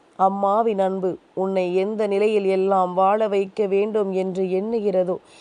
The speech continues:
அந்த நிலையில் எல்லாம் உனக்கான மகிழ்ச்சியை தந்து கொண்டுதான் இருக்கின்றது. நான் உன்னை மேலும் மேலும்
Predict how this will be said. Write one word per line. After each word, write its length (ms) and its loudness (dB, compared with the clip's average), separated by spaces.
அந்த 300 2
நிலையில் 480 2
எல்லாம் 400 0
உனக்கான 680 0
மகிழ்ச்சியை 640 -4
தந்து 360 0
கொண்டுதான் 560 0
இருக்கின்றது. 600 -6
நான் 280 4
உன்னை 340 0
மேலும் 480 2
மேலும் 420 0